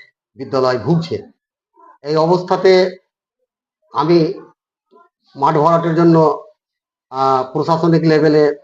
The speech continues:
বিভিন্ন দাবি দাওয়া বিভিন্ন জায়গায় পেশ করেছি লিখিতভাবে, কিন্তু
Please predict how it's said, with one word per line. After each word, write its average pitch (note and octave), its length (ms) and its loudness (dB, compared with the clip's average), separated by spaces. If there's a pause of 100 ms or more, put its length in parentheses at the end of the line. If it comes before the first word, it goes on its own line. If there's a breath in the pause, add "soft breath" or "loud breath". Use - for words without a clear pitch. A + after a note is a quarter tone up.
বিভিন্ন D3+ 280 2
দাবি C#3+ 280 0
দাওয়া D3 200 0
বিভিন্ন C#3+ 240 0
জায়গায় C#3+ 220 0
পেশ C#3+ 180 -2
করেছি C#3 280 0
লিখিতভাবে, C3 560 -2 (560)
কিন্তু C#3+ 500 -8